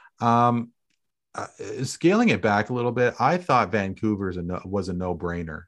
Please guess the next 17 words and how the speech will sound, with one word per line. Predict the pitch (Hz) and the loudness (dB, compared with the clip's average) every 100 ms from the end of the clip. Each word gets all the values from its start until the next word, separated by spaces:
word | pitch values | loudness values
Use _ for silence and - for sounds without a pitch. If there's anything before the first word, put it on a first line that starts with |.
| - | -2
Now, | 117 107 | 2 4
with | 110 113 | 2 2
the | 101 | -2
pitch | - 127 127 - | -2 0 0 0
being | 120 110 101 | 0 2 0
what | 98 | 0
it | 92 92 | 0 0
is, | 104 151 - _ _ _ _ _ _ | 0 0 -6 _ _ _ _ _ _
and, | 120 113 107 | 0 2 2
uh, | 101 92 87 | 2 2 0
dare | 90 107 120 | 0 2 4
I | 110 107 | 4 0
say | - - 92 131 | -4 -4 -2 0
it, | 170 - _ _ _ _ | -2 -6 _ _ _ _
instead | 127 131 113 - 147 196 | 0 0 0 -2 0 2
of | 139 - | 2 0
Hamilton | - - 120 135 101 - 87 80 90 | -6 0 2 2 -2 -4 -6 -6 -10